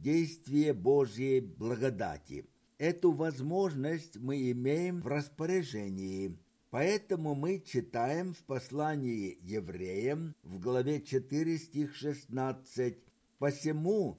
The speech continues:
да приступаем с дерзновением к престолу благодати, чтобы получить милость и обрести благодать для благовременной помощи».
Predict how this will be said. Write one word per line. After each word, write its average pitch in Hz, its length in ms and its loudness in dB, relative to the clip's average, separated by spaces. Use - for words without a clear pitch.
да 143 220 0
приступаем 160 1080 0
с 101 60 -6
дерзновением 127 1500 2
к - 120 -10
престолу 143 720 0
благодати, 113 1120 -2
чтобы 156 520 -2
получить 151 760 -2
милость 151 1040 2
и 156 100 8
обрести 135 760 2
благодать 127 1080 0
для 131 480 -2
благовременной 120 1200 -2
помощи». 143 840 -2